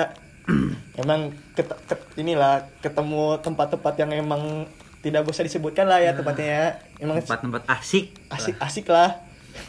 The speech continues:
Speaker 1: Nah, gue situ pengen dipukulin sama temen gue berdua, <laughs> sama Jakaman situ.
Speaker 2: Aneh, emang
Speaker 1: Iya.
Speaker 2: aneh. Udah ya, orang-orang jalan santai, udah ya,
Speaker 1: <laughs>
Speaker 2: jalan-jalan segalain, pengen dipoto-foto lah.
Speaker 1: Emang,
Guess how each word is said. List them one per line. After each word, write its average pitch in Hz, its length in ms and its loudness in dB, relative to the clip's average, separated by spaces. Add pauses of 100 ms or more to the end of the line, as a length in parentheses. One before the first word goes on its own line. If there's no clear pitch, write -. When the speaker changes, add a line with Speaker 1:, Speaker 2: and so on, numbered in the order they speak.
(160)
Speaker 1:
Nah, 151 240 0
gue - 340 0
situ 202 220 4
pengen 180 240 4
dipukulin 170 380 2
sama 175 180 4
temen 160 180 -2
gue 175 120 0
berdua, 196 440 4
<laughs> 208 60 4
sama 156 160 -2
Jakaman 151 400 2
situ. 160 480 -2 (100)
Speaker 2:
Aneh, 120 300 2
emang 117 280 -2
Speaker 1:
Iya. 139 120 0
Speaker 2:
aneh. 143 320 2 (800)
Udah 175 260 -2
ya, 233 160 -2
orang-orang 160 300 2
jalan 127 460 2
santai, 113 640 -2
udah 117 120 -4
ya, 113 220 0
Speaker 1:
<laughs> 120 60 -2
Speaker 2:
jalan-jalan 120 760 -2
segalain, 135 960 -4
pengen 117 220 -2
dipoto-foto 107 720 -6
lah. 139 140 0
Speaker 1:
Emang, 156 300 -2